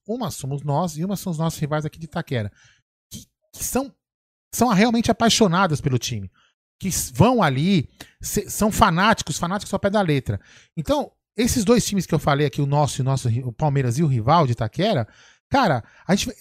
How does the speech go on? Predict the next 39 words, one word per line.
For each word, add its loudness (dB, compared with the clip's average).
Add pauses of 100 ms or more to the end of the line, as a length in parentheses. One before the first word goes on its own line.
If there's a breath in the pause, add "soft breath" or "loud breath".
(120)
eu, -6
a 0
gente, 0 (120)
é 0
o 6
que -6
a 0
gente -6
vai 2
fazer 0
na -2
terça-feira, 0
nós 2
vamos 2
abraçar 4
o 4
time. -2 (1160)
Nós 2
vamos 4
abraçar 4
o 8
time, 0
nós 4
vamos 0
passar 4
nossa 4
energia 0
pro -4
time. -2 (280)
Isso 4
também 0
é 6
torcida, 2
não 0
precisa -2
tá, -2
tá 4
lá 6
dentro. -2